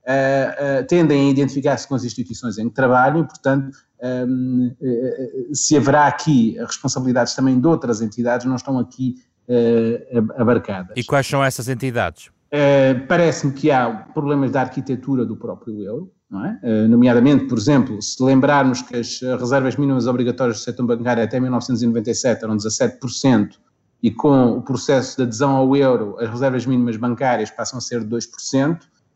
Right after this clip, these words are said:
Speaker 1: ah, in-, inevitavelmente isso conduz, portanto, aquele crescimento do crédito desenfreado que os autores referem no livro, ah,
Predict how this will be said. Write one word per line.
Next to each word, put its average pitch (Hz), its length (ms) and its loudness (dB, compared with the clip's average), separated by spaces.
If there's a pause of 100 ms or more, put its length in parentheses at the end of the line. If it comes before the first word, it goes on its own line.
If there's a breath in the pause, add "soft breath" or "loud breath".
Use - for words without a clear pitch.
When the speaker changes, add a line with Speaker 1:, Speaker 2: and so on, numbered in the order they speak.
(240)
Speaker 1:
ah, 123 600 2
in-, 147 320 2
inevitavelmente 147 960 2
isso 151 140 -4
conduz, 147 460 2
portanto, 139 220 -4
aquele 143 180 0
crescimento 151 560 -2
do 135 120 -4
crédito 139 280 0
desenfreado 139 640 -2
que - 60 -20
os 113 60 -10
autores 123 300 -4
referem 123 320 0
no 143 140 4
livro, 175 400 0 (360 soft breath)
ah, 131 160 -6